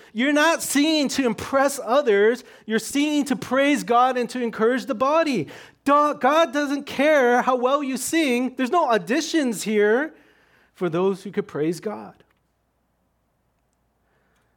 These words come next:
One pastor named Jonathan Leeman, I like how he puts this. He says, "The most beautiful instrument in any Christian service is the sound of the congregation singing.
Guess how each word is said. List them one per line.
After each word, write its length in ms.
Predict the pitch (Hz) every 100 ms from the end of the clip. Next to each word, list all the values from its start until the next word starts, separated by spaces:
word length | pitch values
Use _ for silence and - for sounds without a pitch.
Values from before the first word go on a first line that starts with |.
| _ _
One 340 | 143 165 175
pastor 480 | 170 175 165 165 147
named 220 | 143 131
Jonathan 340 | 135 143 151 156
Leeman, 400 | 147 147 117 113
I 60 |
like 180 | 120 139
how 120 | 143
he 60 | 123
puts 280 | 120 143 135
this. 180 | 101 -
He 80 |
says, 220 | 113 131 123
"The 60 |
most 260 | 131 147 -
beautiful 420 | 160 214 214 208
instrument 560 | 151 143 - 147 147 135
in 160 | 117
any 240 | 123 156 160
Christian 400 | - 156 165 123
service 460 | - 120 131 127
is 100 | 113
the 80 | 107
sound 480 | - 135 127 135 131
of 80 | 98
the 80 |
congregation 840 | 101 - 120 127 117 107 104 - 98
singing. 460 | - 107 87 85